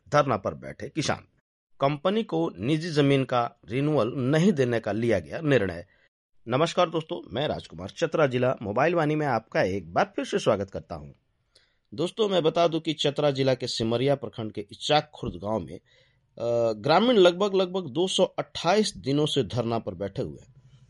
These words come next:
लेकिन आज तक उनकी आवाज को किसी ने नहीं उठाया और न ही किसी ने इनके अधिकार को दिलाने की बात कही, जिसके कारण यहाँ के रैयत किसान अपनी मांग को लेकर आंदोलनरत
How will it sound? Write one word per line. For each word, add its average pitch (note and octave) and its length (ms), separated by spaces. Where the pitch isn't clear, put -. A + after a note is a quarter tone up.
लेकिन B2 360
आज C#3 300
तक - 340
उनकी A#2 280
आवाज G#2+ 520
को C#2+ 260
किसी B2 260
ने D2 140
नहीं D#3 240
उठाया - 380
और B2 300
न A#2+ 140
ही G3+ 220
किसी C#3+ 300
ने B2 220
इनके C3 280
अधिकार A2 640
को - 340
दिलाने G#2 360
की D3 120
बात E2+ 240
कही, - 280
जिसके D#3+ 300
कारण A3+ 300
यहाँ A2+ 420
के D#3 160
रैयत A2+ 440
किसान G#2+ 460
अपनी G2 320
मांग A#2+ 380
को G#2+ 120
लेकर G#2+ 500
आंदोलनरत G#2 920